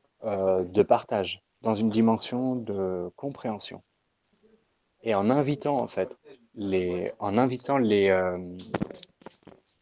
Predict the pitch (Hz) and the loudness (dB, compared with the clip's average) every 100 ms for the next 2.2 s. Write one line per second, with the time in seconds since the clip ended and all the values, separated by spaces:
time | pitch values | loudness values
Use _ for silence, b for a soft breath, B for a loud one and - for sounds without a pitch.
0 | - 101 98 127 135 92 87 - - 110 | -12 -6 0 2 2 0 -6 -8 0 0
1 | - 131 - 123 180 190 - - 110 - | 2 0 0 2 2 2 0 -2 -2 -2
2 | 151 | -4